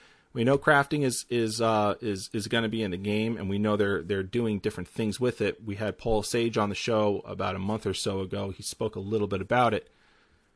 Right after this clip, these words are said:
But, um, I don't think they've said enough times, you know, why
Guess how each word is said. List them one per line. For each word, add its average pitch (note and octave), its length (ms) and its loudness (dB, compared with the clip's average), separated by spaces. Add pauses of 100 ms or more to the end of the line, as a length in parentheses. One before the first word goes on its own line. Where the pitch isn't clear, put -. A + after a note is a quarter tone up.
(300)
But, B2+ 420 6 (280)
um, C3 380 4 (240)
I C3 160 4
don't E3 420 6
think F3+ 440 -2
they've D3+ 280 4
said D#3+ 640 4
enough C3+ 440 0
times, B2+ 840 -2 (140)
you C3 120 -2
know, A#2 240 2
why B2+ 1080 2